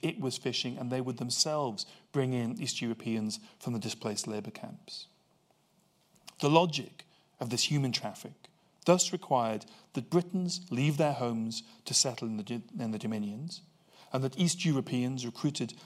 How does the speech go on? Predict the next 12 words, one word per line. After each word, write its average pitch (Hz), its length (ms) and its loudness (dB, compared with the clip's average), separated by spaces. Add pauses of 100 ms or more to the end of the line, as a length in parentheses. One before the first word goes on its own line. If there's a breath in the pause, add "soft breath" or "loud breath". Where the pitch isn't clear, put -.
(140 loud breath)
to 135 80 -2
take 123 280 -2
their 110 140 -2
place - 520 -2 (340 loud breath)
in 120 100 -2
the 110 80 2
U 110 140 2
K 110 160 -6
labour 107 280 -2
force. - 520 -8 (260 loud breath)
And 120 200 -2
there, 156 420 4